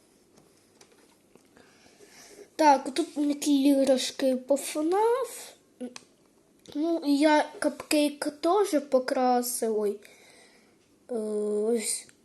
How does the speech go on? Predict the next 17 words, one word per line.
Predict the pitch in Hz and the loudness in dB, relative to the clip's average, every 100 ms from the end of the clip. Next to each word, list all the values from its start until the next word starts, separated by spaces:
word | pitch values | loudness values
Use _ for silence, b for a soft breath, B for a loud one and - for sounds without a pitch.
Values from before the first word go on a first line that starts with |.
| _ _ b b b b b - | _ _ b b b b b -6
Тільки | 311 - 320 330 320 | -4 4 4 4 2
це | - 359 | 0 2
оригінальний | 339 311 320 262 277 330 392 392 330 294 | 0 -2 -2 -2 -4 -2 0 0 0 -2
капкейк | 254 262 - - - 254 240 233 226 - - | -4 -8 -8 -12 -2 2 4 2 -2 -12 -6
із | 254 262 254 254 - | -4 -2 -2 -4 -4
оригінального | 247 254 254 240 262 262 269 262 254 233 254 | -2 0 0 0 -2 -4 -4 -2 -2 -4 -4
Лего. | 254 247 233 220 226 302 B B B B _ | -2 0 -2 -4 -10 -20 B B B B _
Я | 311 349 311 | -2 2 2
його | 294 | 0
тільки | - 294 285 294 | -2 -4 -2 -2
спортив, | 254 - - - - - - 339 339 - - - - 214 254 - b b b b b _ - | -2 -4 -6 -6 -8 -8 -6 -6 -6 -12 -20 -12 -8 -8 -10 -20 b b b b b _ -6
зіпсував. | 233 247 - - 262 254 240 233 | -4 -2 -4 -4 -4 -2 -2 -2
Ну, | 262 294 415 494 494 - _ _ - _ _ _ _ - - - _ - | -6 -8 -4 -4 -6 -12 _ _ -20 _ _ _ _ -20 -20 -20 _ -8
в | |
принципі, | 330 330 311 - 285 | -4 -4 -4 -6 -8
він | 285 | -6
так | 277 254 | -4 -6